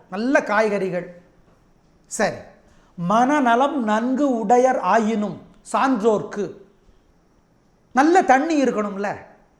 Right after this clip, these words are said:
நல்ல பாத்திரம் இருக்கணும்ல, நல்ல பருப்பு இருக்கணும்ல, நல்ல சமைக்கிறவங்க இருக்கணும். இதெல்லாம் சேர்ந்தாதான் நல்ல குழம்பு. எனவே மனசு மட்டும் சுத்தமா இருந்தா பத்தாது. எனவே நல்லவர்களாக இருப்பதற்கு, நல்லவர்களாக வாழ்வதற்கு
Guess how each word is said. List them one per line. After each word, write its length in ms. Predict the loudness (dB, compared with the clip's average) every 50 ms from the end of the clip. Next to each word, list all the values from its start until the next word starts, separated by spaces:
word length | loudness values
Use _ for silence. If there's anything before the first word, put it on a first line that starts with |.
| _ _ _ _ _ _ _ _ _ _ _ _ _ _
நல்ல 220 | 2 2 4 6 4 4
பாத்திரம் 500 | 4 4 2 2 2 0 0 0 0 0 -2
இருக்கணும்ல, 480 | -2 -4 -4 -6 -8 -6 -6 -6 -6 -6 -8 -10 -16 -20 _ _ _
நல்ல 320 | -4 -2 0 2 2 2 2 2 2
பருப்பு 340 | 2 2 2 2 -2 -4 -4
இருக்கணும்ல, 460 | -4 -2 -4 -6 -6 -8 -8 -8 -8 -8 -10 -12 -18 -20 _ _ _ _ _ _ _ _ _ _ _ _ _ _ _ _ -2
நல்ல 260 | 0 0 2 2 2 2 2
சமைக்கிறவங்க 520 | 2 0 2 0 2 2 2 2 0 -2
இருக்கணும். 300 | -4 -4 -6 -8 -8 -12 -16 -20 -20 _ -12
இதெல்லாம் 640 | -8 -6 -4 -4 -2 -2 -2 -2 0 0 0 0 0 -2
சேர்ந்தாதான் 600 | -4 -6 -6 -4 -2 0 0 0 0 -2 -2 -2 -2
நல்ல 160 | -2 -2 -2 -2
குழம்பு. 380 | -2 -2 -2 -2 -2 -4 -6 -8 -10 -12 -18 -20 _ -2 0
எனவே 340 | 2 2 2 2 2 0 0 -2 -4 -8 -14 -16 -8
மனசு 380 | -4 -2 -2 0 -2 -2 -2 -4
மட்டும் 280 | -4 -6 -6 -8 -8 -8
சுத்தமா 300 | -6 -4 -2 -2 -2 -2
இருந்தா 220 | -2 -4 -4 -4 -4
பத்தாது. 560 | -4 -6 -10 -10 -8 -6 -6 -6 -8 -10 -12 -14 -16 -18 -20 _ _ _ _ _ _ _ _ _ _ _ _ _ _ _ _ _ -4
எனவே 400 | -2 0 2 2 4 4 4 4
நல்லவர்களாக 760 | 4 2 0 0 2 2 2 2 2 2 2 2 2 2 0 -2
இருப்பதற்கு, 640 | -4 -4 -6 -6 -4 -2 -2 -2 -2 -4 -4 -6 -8 -6
நல்லவர்களாக 680 | -4 -4 -4 -2 -2 0 0 0 0 0 0 -2 -2 -2
வாழ்வதற்கு 720 | -2 0 0 0 0 0 -2 -2 -2 -4 -6 -6 -6